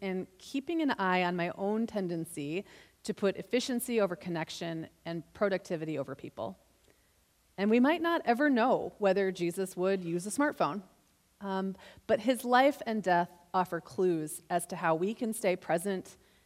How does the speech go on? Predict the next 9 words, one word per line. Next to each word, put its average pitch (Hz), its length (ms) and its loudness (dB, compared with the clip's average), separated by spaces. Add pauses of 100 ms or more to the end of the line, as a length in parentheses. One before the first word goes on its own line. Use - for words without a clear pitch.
(120)
and 180 140 -4
connected 170 680 -4
and, 156 280 -8
most 185 260 -4
of 156 80 -4
all, 156 480 0 (240)
human. 131 320 -10 (1160)
Let's 185 120 -10
pray. - 220 -16